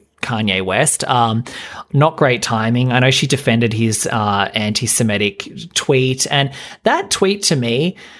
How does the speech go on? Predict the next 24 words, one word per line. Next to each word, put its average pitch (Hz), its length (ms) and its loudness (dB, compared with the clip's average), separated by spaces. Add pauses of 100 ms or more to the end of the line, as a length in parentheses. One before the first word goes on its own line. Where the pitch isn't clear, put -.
(260)
that 190 200 0
just - 180 2
read 135 280 2
like 107 480 -2
a 139 80 2
mentally 120 480 0
ill 104 140 -2
person. 101 760 -4
Didn't, 175 320 2
like, 147 160 0
the 160 60 2
way 156 200 2
that 160 120 2
it 120 80 2
was 113 220 0
written, 135 300 0
it 123 80 2
just - 180 -2
like, 107 140 0
"Oh, 156 120 2
you're 151 380 2
having 117 260 2
a 107 40 4
mental, 107 520 0